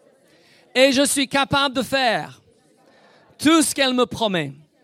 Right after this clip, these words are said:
J'aligne mes pensées, mes paroles et mes actions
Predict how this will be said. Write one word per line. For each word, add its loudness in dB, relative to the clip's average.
J'aligne -2
mes -6
pensées, -8
mes -2
paroles 0
et -2
mes -4
actions -6